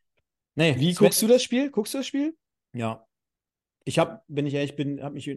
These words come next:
Speaker 1: um keine Karte gemü-, bemüht, ähm, weil, äh, es auf der anderen Seite sehr, sehr schwierig, auf der einen Seite sehr, sehr schwierig geworden wäre,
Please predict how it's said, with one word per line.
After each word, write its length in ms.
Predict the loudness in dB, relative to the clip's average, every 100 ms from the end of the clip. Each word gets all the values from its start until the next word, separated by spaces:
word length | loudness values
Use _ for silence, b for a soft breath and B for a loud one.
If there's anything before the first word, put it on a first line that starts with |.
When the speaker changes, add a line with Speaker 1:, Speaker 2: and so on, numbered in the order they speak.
| -8
Speaker 1:
um 160 | -10 -6
keine 260 | -6 -6
Karte 300 | -4 -6 -6
gemü-, 260 | -6 -6 -8 -6
bemüht, 480 | -4 -2 -4 -6 _ _ _ _ _ _ _ _ _ _ _
ähm, 1040 | -6 -4 -2 -4 -6 -4 -4 -6 -10 -18
weil, 800 | -16 -14 -6 -4 -2 -2 -4 -8 -20 _ -12
äh, 640 | -8 -8 -8 -8 -10 -12 -18 _ -14
es 160 | -10
auf 120 | -8 -4
der 100 | -2
anderen 220 | 0 2
Seite 280 | 2 2 0
sehr, 180 | 0
sehr 140 | 0 0
schwierig, 540 | -2 -4 -4 -4 -8 -10
auf 120 | -6
der 120 | -2
einen 100 | 0
Seite 220 | 0 0
sehr, 140 | 0 0
sehr 120 | -2
schwierig 300 | -2 -2 -2
geworden 420 | -2 0 0 2
wäre, 440 | 2 2 0 -2